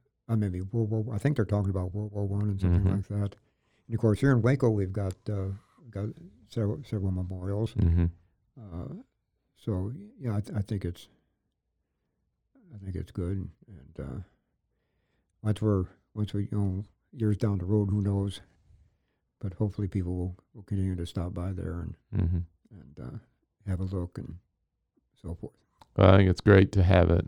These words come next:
Speaker 2: on our landscape, and when it's part of the landscape, it's there.
Speaker 1: Yeah.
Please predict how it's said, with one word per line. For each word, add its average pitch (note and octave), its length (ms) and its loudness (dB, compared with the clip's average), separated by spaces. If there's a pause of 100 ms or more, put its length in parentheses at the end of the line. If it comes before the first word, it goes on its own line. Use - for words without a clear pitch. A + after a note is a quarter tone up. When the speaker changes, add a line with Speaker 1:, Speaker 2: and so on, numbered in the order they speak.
(120)
Speaker 2:
on F#2+ 140 4
our E2+ 140 6
landscape, F2 680 6
and E2+ 140 2
when E2+ 140 4
it's E2+ 160 2
part A2 260 8
of G#2 60 8
the F#2 80 6
landscape, F#2+ 580 4
it's E2 180 0
there. E2+ 540 4
Speaker 1:
Yeah. G2 180 0